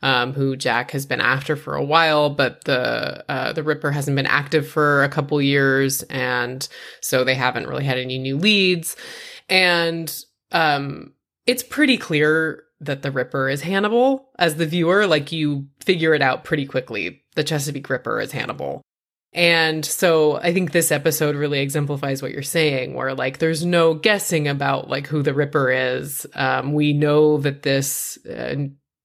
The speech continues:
murderer of the week character is not actually the Chesapeake Ripper, that the real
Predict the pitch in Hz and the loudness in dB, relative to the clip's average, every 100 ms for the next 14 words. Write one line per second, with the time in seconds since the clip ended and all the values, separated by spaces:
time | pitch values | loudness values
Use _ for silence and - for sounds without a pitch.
0 | _ 151 151 165 156 151 156 147 143 139 | _ -8 2 4 6 6 4 4 0 0
1 | 143 151 151 - - 151 139 139 139 139 | 0 0 -2 -6 -6 2 4 2 2 4
2 | 131 127 135 135 131 139 123 - 123 - | 4 4 2 2 0 0 2 4 0 0
3 | - 135 135 135 135 131 135 135 131 131 | -4 0 2 0 -2 -4 -2 -4 -2 -4
4 | - 127 123 120 123 120 131 127 151 139 | 0 2 2 2 2 0 0 0 2 2
5 | 131 131 131 _ | 4 2 -2 _